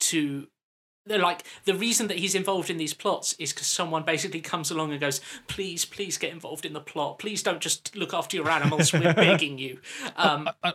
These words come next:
Speaker 3: I'd really, I'd really like to just, uh, uh, spend some time in my suitcase
Speaker 1: <laughs>
Speaker 3: and hang out with my little tree
Speaker 1: "No,
Speaker 3: friend
Speaker 1: please, we've got
Speaker 3: and my little,
Speaker 1: movie
Speaker 3: um,
Speaker 1: tickets to sell.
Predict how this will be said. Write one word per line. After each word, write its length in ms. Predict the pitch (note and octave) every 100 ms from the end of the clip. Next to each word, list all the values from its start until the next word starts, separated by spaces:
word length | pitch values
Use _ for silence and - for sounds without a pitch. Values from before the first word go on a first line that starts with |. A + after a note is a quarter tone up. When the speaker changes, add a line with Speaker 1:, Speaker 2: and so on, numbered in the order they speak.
| -
Speaker 3:
I'd 140 | F3+
really, 240 | F#3+ A#3+ -
I'd 100 | E3+
really 120 | G#3 A3
like 220 | G3+ C#3+
to 100 | -
just, 280 | - D#3+ -
uh, 220 | E3 D#3 -
uh, 280 | D3 D3 D3
spend 240 | - F#3
some 100 | D#3+
time 240 | D3 F3 E3
in 60 |
my 80 | D#3
suitcase 580 | C#3+ F#3+ - G3 - -
Speaker 1:
<laughs> 60 | -
Speaker 3:
and 260 | D3 D3 C#3
hang 160 | D3+
out 120 | D#3+ -
with 140 | C#3+
my 80 | D3+
little 220 | D3 C#3+
tree 220 | - F#3
Speaker 1:
"No, 60 | F3+
Speaker 3:
friend 260 | F3+ F#3+
Speaker 1:
please, 120 | G3 G3+
we've 160 | G3+
got 220 | - -
Speaker 3:
and 100 | C3 B2+
my 60 |
little, 180 | C3 -
Speaker 1:
movie 140 | C3+
Speaker 3:
um, 60 | -
Speaker 1:
tickets 360 | - B2+ A#2+ -
to 100 | D#3+
sell. 420 | - D3+ -